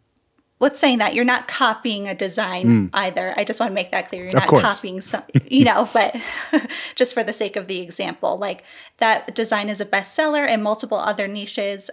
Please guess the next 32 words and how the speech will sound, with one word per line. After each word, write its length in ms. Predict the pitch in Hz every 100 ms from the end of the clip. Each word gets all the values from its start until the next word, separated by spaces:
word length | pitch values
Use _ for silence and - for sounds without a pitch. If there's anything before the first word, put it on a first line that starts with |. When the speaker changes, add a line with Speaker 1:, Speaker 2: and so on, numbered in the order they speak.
| -
Speaker 1:
and 200 | 202 190
it 140 | -
works. 360 | 196 196 196 -
So 160 | 190
people 360 | 190 - 220 190
like 220 | 185 180
that 200 | 196 -
style. 500 | - 202 180 180 180
Just 200 | - -
bring 160 | 240 233
it 80 | 226
to 100 | 262
a 60 |
new 160 | 240 247
niche. 420 | 269 294 294 - _ - - _ _ -
Speaker 2:
Yeah. 280 | 101 87 - - - - -
Another 220 | 262 359
aspect 360 | 285 247 233 -
of 80 | 147
selling 300 | - 160 139
online, 500 | 131 123 120 117 117
uh, 160 | 117 113
that 220 | 117 -
you 60 | 117
really 300 | 120 147 139
focused 520 | - 123 117 117 117
on, 240 | 107 104
like 180 | 117 135
you 60 | 131
said 200 | 117 87
before, 460 | 104 - 113 92
was 280 | 90 101 98